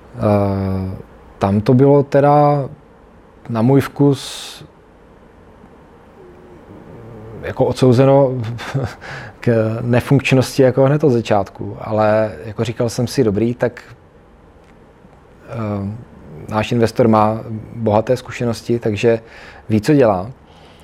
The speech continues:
A on tam posháněl tým vlastně lidí, kterým, eh, který měli jméno Galeon, ale vše-, vlastně všichni to byli, eh, kontraktoři.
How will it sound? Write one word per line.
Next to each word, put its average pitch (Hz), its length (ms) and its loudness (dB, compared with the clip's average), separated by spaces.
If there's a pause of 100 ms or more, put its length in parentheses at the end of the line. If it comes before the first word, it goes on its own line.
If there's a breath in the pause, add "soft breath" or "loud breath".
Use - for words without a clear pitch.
(360 loud breath)
A 104 380 -4 (260)
on 107 200 -2
tam 135 200 2
posháněl 135 760 0
tým 123 300 -2
vlastně 127 320 -4
lidí, 113 300 0
kterým, 120 680 -2 (120)
eh, 107 40 -4
který 113 220 0
měli 113 380 2 (540)
jméno 107 300 -2
Galeon, 120 480 0
ale 113 160 0
vše-, 104 380 -10
vlastně 117 240 -8
všichni 107 280 -6
to 113 100 -4
byli, 107 400 2 (300)
eh, 104 160 -6
kontraktoři. 135 640 0